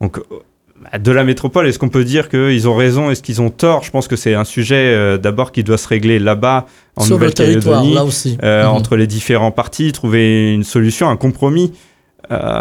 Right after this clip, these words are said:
Speaker 1: je suis pas sûr, effectivement, que sur la méthode, aller, euh, bloquer Internet, euh, aller, euh, euh, mettre l'armée, euh, dans tous les sens, alors,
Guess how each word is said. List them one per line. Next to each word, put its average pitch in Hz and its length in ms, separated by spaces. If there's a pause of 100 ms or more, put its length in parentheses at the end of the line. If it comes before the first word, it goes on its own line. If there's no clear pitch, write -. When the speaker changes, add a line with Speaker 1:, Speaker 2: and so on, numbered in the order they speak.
(500)
Speaker 1:
je - 100
suis - 200
pas 143 180
sûr, 147 460
effectivement, 131 580
que 131 120
sur 117 180
la 117 80
méthode, 123 520 (760)
aller, 127 440
euh, 101 1400
bloquer 131 640
Internet, 131 760
euh, 113 500
aller, 120 300
euh, 104 500 (480)
euh, 95 240
mettre 123 360
l'armée, 127 500
euh, 113 120
dans 110 120
tous 117 140
les 113 140
sens, 143 400
alors, 104 400